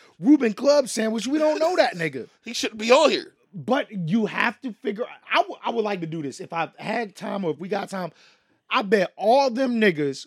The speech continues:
Speaker 1: who, who is Dreamville under? Interscope?
Speaker 2: Uh, I believe so.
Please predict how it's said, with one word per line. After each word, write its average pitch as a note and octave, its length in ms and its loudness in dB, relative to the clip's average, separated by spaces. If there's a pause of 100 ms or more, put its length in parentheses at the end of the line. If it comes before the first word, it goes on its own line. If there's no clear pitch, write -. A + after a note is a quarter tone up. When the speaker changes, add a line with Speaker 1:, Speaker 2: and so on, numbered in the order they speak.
Speaker 1:
who, B3+ 320 -2
who C4 100 -2
is E3+ 80 -6
Dreamville C#3 500 -4
under? A2 260 -18 (180)
Interscope? A3 500 -6 (680)
Speaker 2:
Uh, F2 320 -14
I - 20 -16
believe E2+ 280 -18
so. - 100 -20